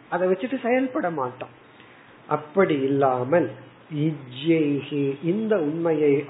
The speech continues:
ஆசிரியர் மூலமாக யார் அறிகின்றார்களோ, சக வேதம் வேத, அவன்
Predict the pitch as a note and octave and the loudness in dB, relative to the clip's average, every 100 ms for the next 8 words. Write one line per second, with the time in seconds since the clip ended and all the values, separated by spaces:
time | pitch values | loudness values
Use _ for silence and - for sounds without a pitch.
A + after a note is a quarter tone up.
0 | C3 E3 E3+ G3 F3+ F#3 F3+ F3+ E3+ F3 | 0 0 2 0 2 2 0 0 0 2
1 | F3+ F3 F3 F3 A#3+ D#3 C#3+ F#3 D#3+ C#3 | 2 0 -2 -2 -2 0 2 2 2 0
2 | D3 D#3+ F#3 D3+ C3 B2 C3 A#2+ A#2+ G3 | -2 -4 2 4 4 2 -2 0 2 0
3 | - - - - - - - - - - | -2 -12 -20 -20 -20 -20 -20 -20 -20 -20
4 | - - - - - - C#3+ C#3+ E3+ D#3+ | -20 -20 -20 -20 -4 2 4 4 4 6
5 | B2+ E3 G3+ - - - - A#2 A#2 C#3 | 6 4 2 -6 -20 -20 -18 -10 2 6
6 | D3+ E3 F3 F#3 E3+ F3 F3 F3+ G#3+ G#3 | 8 8 8 6 6 4 4 2 -2 4
7 | D3+ C#3 C3+ B2 B2+ C#3 C#3+ - - - | 6 6 6 2 2 2 2 0 -14 -20
8 | - - - - - B2+ C#3 D3 F3 G#3 | -20 -20 -20 -20 -4 0 4 6 6 4